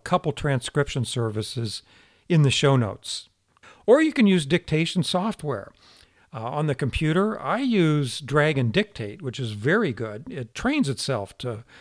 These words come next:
to get used to your voice and your accent and the way you say things. And it's very good for what they call sloppy copy or first draft. Again, you just sit down and dictate it.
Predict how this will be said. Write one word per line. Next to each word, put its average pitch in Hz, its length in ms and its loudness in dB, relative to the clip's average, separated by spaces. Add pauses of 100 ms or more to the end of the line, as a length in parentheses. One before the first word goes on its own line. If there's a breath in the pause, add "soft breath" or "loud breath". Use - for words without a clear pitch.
(180 loud breath)
to 151 100 -2
get 139 160 4
used 147 280 2
to 160 60 -2
your 139 140 2
voice 123 460 0
and 120 100 0
your 113 140 -4
accent 117 720 -8
and 107 120 -8
the 113 60 -8
way 117 140 -6
you 113 120 -8
say 131 260 -2
things. 107 440 -8 (580 loud breath)
And 120 480 2
it's 131 180 -8
very 220 280 2
good 170 260 4
for 120 440 -2
what 123 220 -6
they 127 100 0
call 117 200 2
sloppy 127 540 0
copy 104 540 -6
or 104 240 -6
first 120 340 -6
draft. 143 340 -2
Again, 131 360 0 (340 loud breath)
you 131 80 -4
just 120 180 -2
sit 143 280 0
down 127 200 2
and 113 200 0
dictate 127 480 -2
it. 147 160 -2